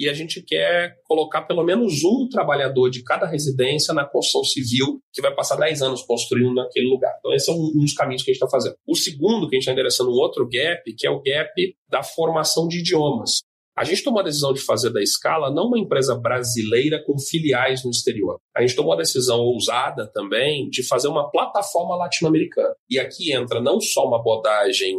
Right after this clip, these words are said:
de geografia, mas entra uma abordagem de inovação. A gente tá diminuindo a quantidade de recursos nas pontas, usando um conceito que já era super tradicional pra T I, mas que não era tradicional pra data centers,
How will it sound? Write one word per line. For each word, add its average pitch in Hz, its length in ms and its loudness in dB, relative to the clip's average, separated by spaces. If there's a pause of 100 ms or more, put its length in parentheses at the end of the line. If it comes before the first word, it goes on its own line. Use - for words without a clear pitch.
(100)
de - 80 -2
geografia, 110 720 0
mas 127 160 0
entra 127 160 -2
uma 131 60 4
abordagem 139 340 2
de 139 60 -2
inovação. 135 580 0 (140)
A 107 100 0
gente 147 560 -2
tá 151 180 0 (160)
diminuindo 156 640 2
a 190 60 2
quantidade 151 400 0
de 127 60 0
recursos 117 340 0
nas 110 260 2
pontas, 110 540 0 (180)
usando 170 280 0
um 208 100 -10
conceito - 360 -2
que 143 100 -10
já 143 80 0
era 139 100 0
super 240 300 -2
tradicional 131 640 0
pra 147 180 0
T 139 100 2
I, 151 280 0
mas 131 180 0
que - 100 -6
não 120 120 2
era 117 160 2
tradicional 107 440 0
pra 104 140 0
data 104 220 0
centers, - 480 0